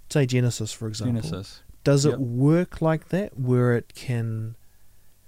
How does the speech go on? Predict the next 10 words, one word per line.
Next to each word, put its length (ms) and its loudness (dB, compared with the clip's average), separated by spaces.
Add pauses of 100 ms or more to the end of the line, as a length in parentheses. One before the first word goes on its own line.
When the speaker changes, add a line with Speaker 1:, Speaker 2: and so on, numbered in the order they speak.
(160)
Speaker 1:
it 140 -8
works 340 -2
individual, 960 -4 (120)
on 120 -4
a 60 0
small 500 2
and 200 -4
a 40 -2
mass 320 -2
scale? 540 -6